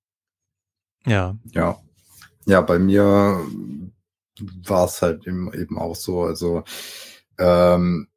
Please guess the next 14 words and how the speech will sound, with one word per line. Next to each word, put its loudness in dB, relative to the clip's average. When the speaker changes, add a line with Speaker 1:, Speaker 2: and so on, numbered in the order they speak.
Speaker 2:
alleine 4
dadurch, 2
dass -4
ich -12
halt 0
früher -2
in 0
meiner, 0
in -8
meiner -2
Kindheit -2
sehr 0
viel, -2
also -6